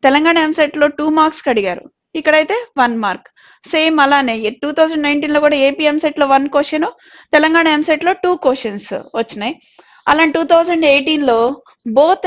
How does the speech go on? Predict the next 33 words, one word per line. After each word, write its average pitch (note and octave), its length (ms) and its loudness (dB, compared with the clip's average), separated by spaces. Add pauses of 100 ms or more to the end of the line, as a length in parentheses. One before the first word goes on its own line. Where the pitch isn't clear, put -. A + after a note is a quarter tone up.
ఎంసెట్ D4 360 -2
పేపర్స్లో C4 460 -4
కంపల్సరీగా C4 640 -2
ఒక A#3 100 -6 (100)
క్వశ్చన్ A#3 340 -4
అనేది A#3+ 280 -6
అడగడం A3+ 340 -4 (100)
జరిగింది. - 340 -10 (800)
అలానే F4+ 240 0 (120)
motion G4+ 360 2
in F#4 80 -4 (120)
straight A3+ 340 0
line, C3+ 160 -8 (500)
motion G4 380 2
in F4+ 160 -2
a E4+ 40 2 (100)
straight C#4+ 400 0
line D#4 220 0
నుంచి B3 300 -6 (720)
ట్వంటీ D4+ 280 2 (100)
ట్వంటీ F4 300 0 (180)
ఎం-, C#4 140 -2 (240)
ఏపీ C#4+ 260 0
ఎంసెట్లో D4+ 460 -2
అయితే C4+ 160 0 (120)
ఒక C4+ 220 -2
క్వశ్చన్, A#3 380 -2 (960)
అలా E4 140 4 (120)
తెలంగాణ F4 360 2 (140)
ఎంసెట్లో D#4+ 400 0 (160)
టూ A3 80 -6 (120)
క్వశ్చన్స్ D4 420 0
అడిగారు. - 300 -10